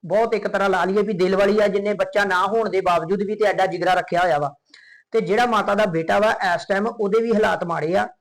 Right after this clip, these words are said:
ਉਹ ਵੀ ਬਹੁਤ ਜ਼ਿਆਦਾ ਹੀ ਬਿਮਾਰ ਆ। ਇੱਕ ਤਾਂ ਉਹਦੀ ਲੱਤ ਦੇ ਉੱਤੇ ਬਹੁਤ ਜ਼ਿਆਦਾ ਵੱਡਾ ਜ਼ਖਮ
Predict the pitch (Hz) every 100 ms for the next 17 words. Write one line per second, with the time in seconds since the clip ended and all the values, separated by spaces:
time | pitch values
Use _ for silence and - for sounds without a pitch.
0 | _ _ - 220 226 240 226 - 160 196
1 | 233 196 190 208 190 175 165 175 208 196
2 | 185 _ - 208 - 208 208 202 180 175
3 | 185 190 190 190 180 208 185 185 190 175
4 | 170 151 165 190